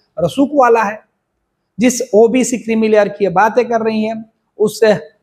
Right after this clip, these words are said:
लेयर से ये काफी आगे निकल गई हैं, उतना संपन्न है कि उनको इसका लाभ नहीं दिया जा सकता है। जिस category से इनका चयन हुआ है, जिस category से ये अपने आप को लाभान्वित की हैं,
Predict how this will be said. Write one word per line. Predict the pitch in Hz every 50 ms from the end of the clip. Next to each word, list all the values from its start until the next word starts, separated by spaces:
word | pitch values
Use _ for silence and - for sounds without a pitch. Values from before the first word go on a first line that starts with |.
| _ _ -
लेयर | 160 190 214 214 208
से | 214 196 190
ये | 170 165
काफी | 165 160 151 147 - - 160
आगे | - 170 196 214 247 254
निकल | 254 254 254 262 254 247
गई | 247 233
हैं, | 226 220
उतना | 208 202 196 196 180 170
संपन्न | 175 - 160 165 151 - 220 247 262 262
है | 247 254 262 233
कि | 202 233
उनको | 220 214 208 202 196 226 208
इसका | 196 208 - 190
लाभ | 180 185 190 208 202 196 208 220 269
नहीं | 294 320 302 226
दिया | 208 185 170
जा | 156 151 151
सकता | 147 - 147 139 - _ 147 143
है। | 147 143 - _ _ _ _ _ _ _ -
जिस | 214 262 247 -
category | - 247 220 226 226 226 220 240 240 226
से | - 214 202
इनका | 190 180 175 170
चयन | 160 - 170 165 165 156 156
हुआ | 151 147 147 143 143
है, | 127 - - _ _ _ _ _ _ _ _ _ _ _ -
जिस | 226 233 226
category | 226 - 208 196 190 208 208 208 220 233 226
से | 220 - - 214
ये | 190 185 190 208
अपने | 202 185 165 - 175 180
आप | 190 196 196 196 - - -
को | 202 202 202 196 190 202 - - _ _ -
लाभान्वित | 170 180 175 180 208 214 220 226 240 254 233 - - 220 214 170 - - _ _ _ _ _ _ _ _ _ _ _ _ _
की | - 254 240 185
हैं, | 151 123 -